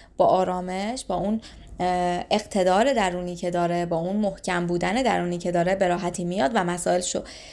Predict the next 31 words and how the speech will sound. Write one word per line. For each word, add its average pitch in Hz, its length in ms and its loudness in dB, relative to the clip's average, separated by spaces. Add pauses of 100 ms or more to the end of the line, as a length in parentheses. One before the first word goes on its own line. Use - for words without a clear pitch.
(180)
مطرح 190 500 0
می‌کنه 262 380 -4
و 180 160 0
دنبال 196 540 2
اینه 262 280 0
که 247 140 -6
مسئله 180 560 -2
به 175 160 0
جای 247 300 4
خودش 226 640 0 (280)
حل 208 420 -2
بشه، 175 380 -2
نه 190 220 -2
فقط 180 460 -2
غرغر 180 380 2
کنه. 175 360 -6 (1300)
نکته 320 280 4
دوم، 202 580 2
اون 359 140 -8
کسی 320 340 -4
که 185 340 -6
عزت 185 360 2
نفس 180 320 -4
داره، 190 480 0 (300)
توی 262 160 2
مواقع 190 640 2
مختلف 185 640 -2
می‌تونه 233 280 -6
تصمیمات 196 680 -4
بهتری 190 500 2
بگیره، 170 480 -2